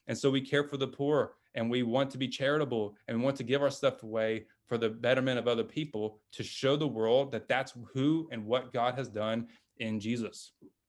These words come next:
Um, we do spiritual formation groups and engage in all kinds of spiritual formation, because part of the gospel is that a result of Jesus being risen from the dead is an unleashing of the gift of the Spirit inside our physical bodies,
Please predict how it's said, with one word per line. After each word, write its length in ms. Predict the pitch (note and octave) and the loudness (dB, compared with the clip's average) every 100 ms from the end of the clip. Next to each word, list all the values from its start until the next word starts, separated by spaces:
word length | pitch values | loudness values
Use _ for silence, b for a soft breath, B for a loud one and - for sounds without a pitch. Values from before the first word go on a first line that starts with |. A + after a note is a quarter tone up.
| _ _ - - | _ _ -14 0
Um, 240 | A#2+ G#2+ G2+ B B | 2 2 -2 B B
we 120 | B2+ | 4
do 120 | C#3 D#3 | 6 4
spiritual 420 | - C#3+ D3+ D3+ | 4 2 2 0
formation 380 | D3 D#3+ D3+ A#2 | 0 0 0 -4
groups 320 | A2+ G#2 - b b | -4 -6 -14 b b
and 140 | A#2+ A#2 | -4 -2
engage 460 | A#2+ A#2 C3+ C#3+ | 0 0 2 2
in 80 | C#3 | 2
all 180 | C3 C#3+ | 4 4
kinds 240 | D3 D3 | 4 0
of 60 | C3+ | 0
spiritual 260 | - C#3 - | -2 -4 -4
formation, 540 | C3 D#3+ D#3+ C3 A#2 B B | -2 -2 0 -2 -4 B B
because 360 | C#3 - E3+ - | -6 2 2 2
part 280 | - D3 | 2 4
of 80 | E3+ | 6
the 80 | D#3+ | 4
gospel 460 | C#3+ F3+ F#3 C3+ A#2 | 4 4 2 -2 0
is 220 | B2 A2+ | 0 2
that 260 | A#2 C#3+ C3+ | 4 4 2
a 60 | |
result 600 | B2 B2+ A2 C3 D#3 D#3+ - | -2 -2 0 4 4 2 -6
of 120 | A2+ | -12
Jesus 460 | G#2 C3+ E3 D#3+ - | -4 -2 0 -2 -4
being 220 | C#3 B2 | -4 0
risen 260 | C#3 D3 | 0 0
from 180 | D3 D#3+ | -4 -4
the 60 | C#3+ | -4
dead 420 | B2 A2+ A2+ G#2 b b b | 0 2 0 -2 b b b
is 160 | B2+ C3+ | -2 0
an 160 | C3+ | 0
unleashing 680 | B2+ B2 B2 F3+ - C3 G2 - | 0 2 0 0 -2 -6 -10 -10
of 160 | A#2+ A2 | -8 -6
the 60 | A#2 | -2
gift 300 | A#2+ D3+ D3+ | 0 2 0
of 60 | |
the 80 | B2+ | -4
Spirit 460 | - D3+ D#3 D3 - | -4 2 4 4 2
inside 640 | C3+ D#3 D3+ - C3+ C3+ | 0 0 -2 -4 -2 -2
our 180 | A#2+ B2 - | 0 -2 0
physical 360 | C#3+ C#3+ C#3 C3+ | 0 0 -2 0
bodies, 580 | A2 A#2 D3+ F3+ - | 2 4 2 -2 -8